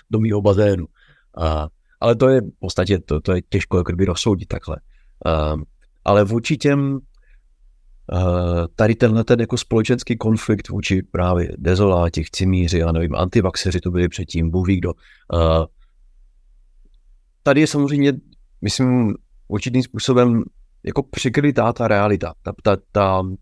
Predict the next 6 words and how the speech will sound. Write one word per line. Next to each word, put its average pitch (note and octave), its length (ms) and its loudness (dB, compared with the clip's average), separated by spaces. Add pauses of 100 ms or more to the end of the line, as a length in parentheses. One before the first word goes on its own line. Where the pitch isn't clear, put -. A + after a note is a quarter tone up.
(440)
eh, F2 260 -2 (640)
to C3 120 2
zdání A#2+ 440 2
toho A#2 200 2
jednoduchého A2+ 480 0
konfliktu, G#2+ 540 -2